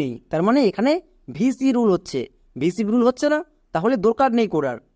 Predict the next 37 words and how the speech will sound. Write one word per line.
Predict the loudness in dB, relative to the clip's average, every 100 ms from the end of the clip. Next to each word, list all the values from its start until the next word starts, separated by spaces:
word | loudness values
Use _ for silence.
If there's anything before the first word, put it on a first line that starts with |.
| _ -6
এর | -2
জন্য | 0 0
শর্ট | 0 -2 0
সাউন্ড | 0 2
করে | 0 -2
দিবা। | -4 -6 -12 _ -4
নেক্সট, | -2 -2 -6 _ _ _ _
টি | -2 0 2 2
এইচ | 2 -2 -2 0
ই | 0 0
এস | -2 -4 -6 -2
ই, | 0 -2
দিজ। | -2 0 0 -2 -12 -14 _ _
এবার | -2 0
এখানে | 0 0
দেখো, | 2 2 0 -2
ই | 0 0
আছে, | 2 0 -2 -4 _ _
ই | -2 -2
ভি, | -2 -4
সি | -2 0
রুলে | 2 2
আছে, | 2 -2 -4 _ _ 0
তাই | 2 2 0
এর | 0
জন্য | 0 0
হস্যিকার | 0 0 2 2
হচ্ছে। | 0 -6 -6 _ _ _ -6
এবার | -2 0 0 0 0 -8 _ -8
এখানে | -2 2 2 2
এস | 0
এর | 0
জন্য | 0 0
বর্গীয় | 2 0 2 2
জ | 2 2
কেন | 0
হলো? | -2 -4